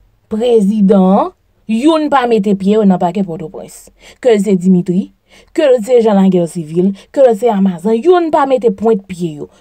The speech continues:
Youn pa vin reponn kesyon la jistis pou yo konnen ki sa te pase nan moman ke yo te genyen prezidan sou kontwòl yo.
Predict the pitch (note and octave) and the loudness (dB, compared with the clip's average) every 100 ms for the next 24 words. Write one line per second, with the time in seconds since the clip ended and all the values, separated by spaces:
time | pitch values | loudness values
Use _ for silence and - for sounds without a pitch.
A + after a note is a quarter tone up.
0 | - A3 D4 F4 E4 D4+ C4+ C4 B3+ A#3 | -6 -2 0 0 0 -4 -4 -4 0 0
1 | C4 C4 A#3 A3+ G3 G#3+ F#3+ F#3 - A#3 | 0 -4 -4 -4 -4 -2 -2 -4 -12 -16
2 | B3 - A#3 A3 G3+ A#3 A#3 C#4+ - _ | -20 -12 -2 -2 0 -2 -4 -10 -16 _
3 | E4 D4 D4 - _ C4 G#3 G3+ F#3 - | -10 -4 -4 -4 _ -4 -2 -2 -4 -2
4 | B3 A3 G#3 G#3 G3+ A3+ - D4+ C4+ G3 | -2 2 2 2 2 0 -6 -6 -2 -2
5 | - _ _ _ _ _ G#3+ C#4+ C4 A3+ | -4 _ _ _ _ _ -4 0 0 0
6 | A#3 A3+ C#4+ E4+ A3+ A3+ G3+ F#3+ F#3+ G3+ | -2 0 0 -2 0 0 2 2 2 2
7 | G#3 C4 - G3 F3 F3 G3+ D#3+ D3+ - | 0 -4 -6 -6 -6 -2 0 0 -4 -16